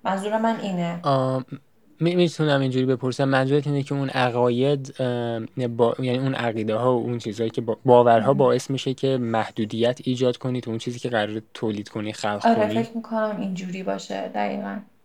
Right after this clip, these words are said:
Speaker 2: خب بعد، ام، مشکل، اه، ام، مشکل خودت نبودی این وسط، درسته؟ یعنی این عقیده های خودت نبوده؟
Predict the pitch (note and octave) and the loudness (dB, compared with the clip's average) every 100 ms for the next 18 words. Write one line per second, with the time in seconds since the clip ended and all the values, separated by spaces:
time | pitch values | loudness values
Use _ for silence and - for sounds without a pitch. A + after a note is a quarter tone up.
0 | _ _ _ _ _ _ _ _ _ _ | _ _ _ _ _ _ _ _ _ _
1 | _ _ _ _ _ _ - - B2 B2 | _ _ _ _ _ _ -20 -4 2 4
2 | B2 B2+ C3 A#2+ A#2+ B2 - - C3 C#3 | 4 2 -4 -2 0 -2 -4 -2 0 0
3 | C#3+ C#3+ _ _ _ _ _ _ - B2+ | -4 -8 _ _ _ _ _ _ -14 -12
4 | A#2+ - _ _ _ _ _ - - - | -12 -18 _ _ _ _ _ -20 -20 -20
5 | _ _ _ _ _ _ _ _ _ - | _ _ _ _ _ _ _ _ _ -10
6 | B2+ A#2 A2+ A2 G#2+ G#2+ G#2+ - _ _ | -6 -4 -4 -4 -6 -8 -12 -18 _ _
7 | _ _ _ _ _ _ _ B2 B2+ A#2+ | _ _ _ _ _ _ _ -4 -4 0
8 | E3+ F3 - D3+ F3 G3+ - C#3+ A#2+ F#2+ | 2 0 4 6 6 4 6 4 4 -2
9 | F#2 F#2+ - G2 G#2 A2 - G#2 G#2 A2+ | -6 -6 -4 -4 -2 -2 -2 -2 -2 -2
10 | A#2+ A#2 A2 G#2+ A2 A2 G#2+ A#2 A2+ G#2+ | -4 -4 -4 -4 -4 -2 -4 -2 -4 0
11 | C#3+ F3 G#3 F3+ A2+ F#2 - | 2 4 4 2 -2 -4 -14